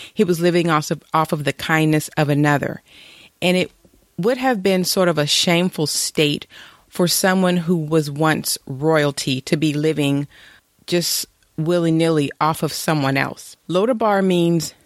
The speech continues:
no pasture, and this is indeed the state in which Mephibosheth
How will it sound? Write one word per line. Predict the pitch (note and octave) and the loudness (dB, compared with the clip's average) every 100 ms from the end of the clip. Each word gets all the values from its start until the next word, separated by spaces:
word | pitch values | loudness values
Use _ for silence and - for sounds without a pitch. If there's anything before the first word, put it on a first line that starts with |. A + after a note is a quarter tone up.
| _ _ | _ _
no | D#3 D#3 D3+ | 0 2 0
pasture, | - E3 C3+ - - - - - - - | 0 0 0 -4 -6 -6 -8 -20 -20 -2
and | D#3+ D#3 D3+ C#3+ | 2 2 2 0
this | F3 - | -2 -2
is | - E3 | -2 -2
indeed | D#3 D3+ D3 D3 D3 - - - - - | 0 0 0 -2 -4 -6 -18 -20 -16 -4
the | D#3 | -2
state | - E3+ D#3 D3+ - | -2 0 0 0 0
in | D3+ C#3 | 0 2
which | D#3 D3 - - - | 0 -2 -6 -10 -4
Mephibosheth | D3+ D3 E3 D#3 - D3+ C#3 | -2 0 -2 -2 -2 -2 -2